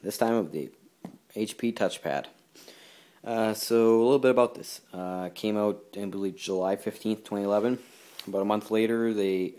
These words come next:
H P discontinued it, along with all the other web O S devices, and yeah, uh, I got this back when they discontinued it. Took a month to get here, but at least it's here now.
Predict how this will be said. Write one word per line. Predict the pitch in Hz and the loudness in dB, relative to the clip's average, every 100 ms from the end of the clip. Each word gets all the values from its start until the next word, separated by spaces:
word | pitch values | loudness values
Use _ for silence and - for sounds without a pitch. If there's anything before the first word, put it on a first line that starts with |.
| - - | -18 -6
H | 107 - | -6 -4
P | 104 | -4
discontinued | 101 101 - 98 101 98 98 | -2 -4 -4 -6 -2 -2 2
it, | 113 - | 2 2
along | 98 101 101 | -2 -4 -4
with | - - - | -10 -18 -8
all | 92 92 | -4 -2
the | 95 | 0
other | 95 101 | -2 0
web | 92 90 | -2 0
O | 87 | 0
S | 90 90 - _ - - - - - | -2 -4 -10 _ -20 -20 -20 -20 -10
devices, | 98 92 87 - 101 117 - | -6 -2 -4 -4 -6 -6 -8
and | 98 95 95 95 95 92 90 - - - - _ _ _ _ _ _ _ _ - _ _ _ - | -8 -8 -6 -6 -6 -8 -10 -14 -20 -20 -20 _ _ _ _ _ _ _ _ -20 _ _ _ -2
yeah, | 110 101 95 | 2 2 2
uh, | 95 95 92 92 | 2 2 0 -2
I | 104 | -4
got | 101 98 | -2 -2
this | 92 | -8
back | - 92 95 | -4 -4 -4
when | 92 | -8
they | 90 | -8
discontinued | 87 - 85 101 101 87 | -10 -12 -12 -8 -8 -6
it. | 92 - - | -6 -8 -6
Took | 117 | -4
a | 101 | -4
month | 82 80 - | -6 -10 -10
to | |
get | 80 82 | -8 -8
here, | 85 101 | -8 -8
but | 82 - - - | -8 -14 -20 -18
at | 87 | -10
least | 90 82 | -10 -10
it's | - | -6
here | 120 | -4
now. | 101 107 | -2 -6